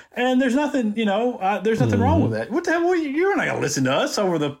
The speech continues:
Speaker 1: Christmas holidays, nor should you. Okay, nor should you. Uh, but, uh, yeah, I'm, uh, I'm excited about that. I, uh, I'm also, uh, uh, officially boosted, uh, at this point.
Speaker 2: Oh,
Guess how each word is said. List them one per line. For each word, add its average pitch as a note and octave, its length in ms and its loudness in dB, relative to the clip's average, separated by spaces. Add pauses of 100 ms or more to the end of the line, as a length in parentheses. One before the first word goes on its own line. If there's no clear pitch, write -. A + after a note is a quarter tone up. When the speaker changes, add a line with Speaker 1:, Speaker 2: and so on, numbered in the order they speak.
Speaker 1:
Christmas G3 360 -2
holidays, G#3+ 400 2
nor E4 300 2
should B3+ 520 0
you. B2+ 280 0 (200)
Okay, D4+ 640 0 (400)
nor D4 380 0
should C4 380 -4
you. G#2+ 240 -12 (500)
Uh, C3+ 540 0
but, G3 320 -2
uh, G3 100 2
yeah, A3+ 260 0
I'm, B3+ 160 2
uh, B3 60 2
I'm A#3 180 0
excited A#3+ 400 -2
about F#3+ 280 -2
that. A3+ 180 0
I, F#3 240 0
uh, E3+ 300 0 (280)
I'm E3 220 0
also, F3 540 0
uh, D3 300 2 (100)
uh, C3+ 360 -2
officially D3+ 520 -2
boosted, F#3 520 -2 (280)
uh, C#3+ 280 0
at C#3+ 120 -2
this C#3+ 160 -4
point. G3+ 500 -4
Speaker 2:
Oh, D3 80 0